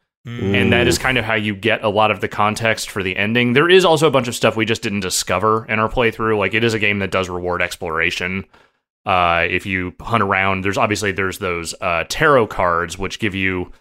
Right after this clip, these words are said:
Speaker 2: like, there's these little narrator interstitial bits where, like, you're talking to Grace Zabriskie of, uh, Twin Peaks fame. She, get, you get, bring her cards. She shows you little windows of possible outcomes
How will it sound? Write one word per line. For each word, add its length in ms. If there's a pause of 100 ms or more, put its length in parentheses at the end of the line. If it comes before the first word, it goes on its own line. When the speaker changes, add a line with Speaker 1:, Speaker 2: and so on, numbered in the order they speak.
(520)
Speaker 2:
like, 160
there's 160
these 140
little 140
narrator 600
interstitial 500
bits 340
where, 240
like, 300
you're 140
talking 420
to 160
Grace 280
Zabriskie 600
of, 260
uh, 220
Twin 240
Peaks 300
fame. 420 (440)
She, 520
get, 300
you 80
get, 180
bring 160
her 140
cards. 420
She 280
shows 340
you 120
little 200
windows 560
of 180
possible 880 (120)
outcomes 920